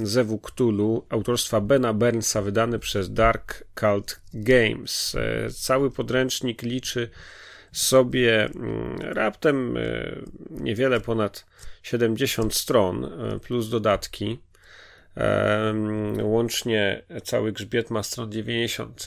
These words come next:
wliczając w to handouty. Jest to przygoda typu sandboxowego, o, zlokalizowana w, em, pewnym ciekawym mieście w Nowej Anglii w latach dwudziestych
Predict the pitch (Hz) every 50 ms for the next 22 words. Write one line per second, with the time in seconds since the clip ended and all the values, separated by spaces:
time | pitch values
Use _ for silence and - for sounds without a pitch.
0 | - 117 104 101 107 107 - - 113 110 104 104 101 - - - - - 110 101
1 | 98 - - - - - - - - - - - - - - - 127 117 113 107
2 | 107 95 87 87 - - - - 135 143 151 - - - 175 131 127 139 156 180
3 | 185 - - - - - - 170 143 - - - 147 127 160 170 156 165 151 139
4 | - - 143 - - 139 131 - - - 139 131 123 117 120 131 120 - - -
5 | 127 120 107 113 110 101 95 104 107 127 147 160 165 165 156 - - - - -
6 | - - - - _ - - - - 156 143 123 117 113 110 131 147 143 - 156
7 | 143 135 127 139 135 139 151 151 147 143 135 127 - - - - - 110 104 104
8 | 110 110 107 110 113 110 110 110 110 113 110 110 - - _ _ _ - 123 113
9 | 107 104 104 104 104 - - 104 - 131 131 123 127 113 110 107 113 123 123 -
10 | - - 120 104 92 - - 117 117 113 117 113 - - 104 107 117 117 117 117
11 | 120 117 117 110 - - - - 113 110 110 - - 110 101 95 95 95 92 101
12 | 104 101 - - - 101 - -